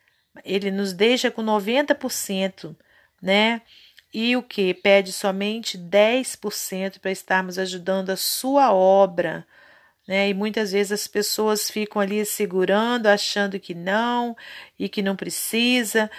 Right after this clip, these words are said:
sabe, irmãos? Isso também é uma avareza. Ou então, quando você, é, fica ali, né, com, com um excesso de economia, né, guardando, guardando, ama-, é, com aquele amor ao dinheiro,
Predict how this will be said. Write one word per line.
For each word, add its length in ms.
sabe, 460
irmãos? 380
Isso 220
também 560
é 60
uma 240
avareza. 800
Ou 120
então, 360
quando 240
você, 640
é, 560
fica 340
ali, 420
né, 200
com, 280
com 480
um 60
excesso 800
de 200
economia, 1080
né, 480
guardando, 800
guardando, 720
ama-, 260
é, 140
com 140
aquele 220
amor 580
ao 100
dinheiro, 720